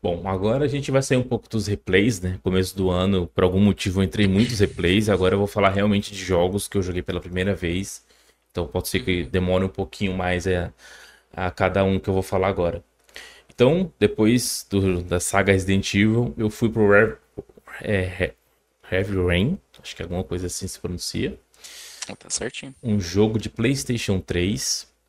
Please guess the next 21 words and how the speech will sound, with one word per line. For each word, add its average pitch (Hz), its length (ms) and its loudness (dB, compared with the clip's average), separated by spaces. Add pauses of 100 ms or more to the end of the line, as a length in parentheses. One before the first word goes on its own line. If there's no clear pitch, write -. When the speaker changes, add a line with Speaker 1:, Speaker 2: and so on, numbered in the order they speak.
(120)
Speaker 1:
que 95 360 0
eu 104 380 6
tive 113 220 0
um 113 120 2
pouco 135 300 -4
de 131 100 -6
dificuldade 104 800 -2
pra 95 240 0
me 92 100 0
acostumar 92 720 -2
com - 100 -4
a 110 40 0
mecânica 95 680 0
e 98 60 4
me 95 120 2
acostumar 101 1120 0
com 170 200 -2
o 170 40 0
português 107 520 -2
de - 60 -12
Portugal 87 540 -4